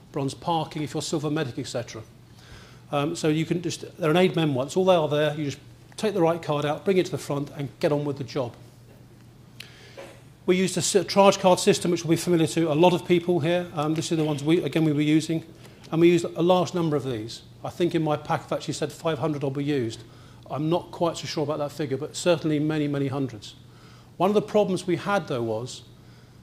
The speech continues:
um, that a lot of these cards were removed on admission to hospital, to the E Ds, and therefore some of these cards have just disappeared into the ether.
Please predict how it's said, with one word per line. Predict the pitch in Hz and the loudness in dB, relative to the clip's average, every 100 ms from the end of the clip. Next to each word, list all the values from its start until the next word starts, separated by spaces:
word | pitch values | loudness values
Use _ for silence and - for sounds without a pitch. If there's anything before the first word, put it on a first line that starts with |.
| - | -12
um, | 151 151 156 | -6 -4 -6
that | 165 - | -8 -2
a | |
lot | 165 170 | 0 2
of | |
these | 190 - | 0 -2
cards | - 175 165 | -2 -2 -2
were | 160 | 0
removed | 160 170 185 196 - | 0 2 2 2 -4
on | 180 147 151 | -4 -2 -2
admission | 143 175 - 147 | -2 -2 -2 -6
to | 131 | -2
hospital, | 190 - 143 | -2 -2 -8
to | 127 | -6
the | 151 | -2
E | 165 | 0
Ds, | 156 170 123 127 - - - - - - - - | 2 0 0 -4 -10 -16 -20 -20 -20 -20 -20 -14
and | 131 135 | -10 2
therefore | 180 175 - 170 151 | 4 4 2 -2 -2
some | - 170 | -2 -2
of | |
these | 165 151 | -2 -4
cards | - 175 156 151 | -2 0 0 -2
have | 139 | -6
just | 139 | -8
disappeared | - 175 131 - 156 | -6 -4 -4 -4 -4
into | 143 135 | -4 -2
the | 151 | 0
ether. | 180 165 135 | 2 0 -8